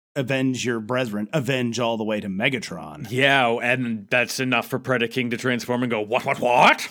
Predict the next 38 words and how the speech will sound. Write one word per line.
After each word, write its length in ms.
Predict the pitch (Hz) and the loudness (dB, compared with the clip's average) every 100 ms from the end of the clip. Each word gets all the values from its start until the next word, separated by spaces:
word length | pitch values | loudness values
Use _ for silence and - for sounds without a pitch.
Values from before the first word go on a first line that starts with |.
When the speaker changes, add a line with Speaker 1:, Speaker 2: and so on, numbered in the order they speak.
| - - | -2 2
Speaker 2:
<laughs> 220 | 175 - | 2 0
Speaker 1:
Yes. 500 | 214 - 190 - - _ _ _ - - - | -2 -2 -6 -6 -20 _ _ _ -18 -14 -4
And 100 | 156 | 0
Ratchet 240 | 165 156 | 0 0
tells 240 | 160 180 143 | 2 2 0
him, 120 | 139 | -2
like, 160 | 143 147 | -4 -4
the 140 | 127 143 | -2 0
massacre 600 | 143 175 196 143 135 131 | 2 0 0 -2 -2 -2
was 220 | 135 123 | -2 0
Megatron's 500 | 131 151 151 139 120 | -2 0 -2 -2 -2
plan 300 | 143 147 160 | -2 0 0
from 140 | 117 | -2
the 100 | 104 | -4
beginning. 520 | 110 98 139 185 92 - - - | -4 -4 0 0 -2 -10 -14 -6
The 80 | |
Decepticons 600 | 139 - 165 139 139 135 131 | -2 -2 -2 -2 -2 -2 -2
just 120 | 127 | -4
wanted 380 | 104 165 185 127 | 0 2 2 0
it 100 | 127 | -4
to 60 | |
look 200 | 123 117 | -4 -4
like 140 | 127 - | -6 -2
the 80 | 127 | 0
Autobots 440 | 123 117 113 107 | 0 -2 -4 -2
did 160 | 123 123 | -2 0
it 200 | 131 - _ _ _ | -4 -8 _ _ _
on, 220 | 143 135 143 | -2 -2 0
like, 160 | 135 | 0
on 160 | 131 127 | 0 0
their 160 | 123 | 2
own, 300 | 190 120 101 | 2 0 -4
so 340 | - 120 113 110 _ - | -4 -4 -4 -8 _ -6
you 160 | 139 120 | -2 -2
would 100 | 113 | -2
come 140 | 123 | -2
after 280 | 110 - 139 | -4 -2 -4
us. 380 | 185 80 - | -2 -6 -12